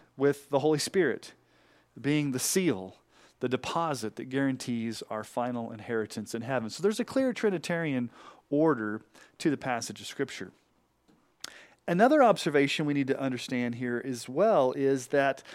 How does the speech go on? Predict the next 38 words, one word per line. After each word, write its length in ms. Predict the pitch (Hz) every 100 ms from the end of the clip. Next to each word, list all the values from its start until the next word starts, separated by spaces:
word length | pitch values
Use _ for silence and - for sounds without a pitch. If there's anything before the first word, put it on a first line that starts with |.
| -
the 80 | 139
phrase 540 | - 170 175 175 - -
"in 260 | 180 202
him" 420 | 202 185 196 202 165
or 120 | 135
"in 300 | 170 185 185
Christ" 840 | - 180 170 180 175 - - - - _ - - _ _ -
is 320 | 151 139 135
repeated 760 | 156 151 151 - 202 202 151 139
throughout 560 | - 165 175 233 240
this 160 | 151 -
passage. 500 | - 120 113 135 120
It 100 | 139
doesn't 320 | 165 208 240
just 220 | 165 180
show 260 | - 190 175
up 160 | 185 170
in 100 | 139
verse 220 | 147 -
thirteen. 480 | 151 135 180 139 92 - - -
It's 200 | 151 -
all 220 | 160 151
through 320 | - 175 202
this. 580 | 123 98 - - - - _ _ _ _ - -
So 220 | - 175
we 100 | 165
need 140 | 196
to 40 | 214
understand 380 | 214 185 196 165
how 160 | 170
Paul 320 | - - 170
uses 480 | 160 143 202 175 151
that 260 | 151 143 139
"in 200 | 175 175
him" 340 | 175 175 175 156
or 80 |
"in 200 | 147 156
Christ" 500 | 135 180 156 139 -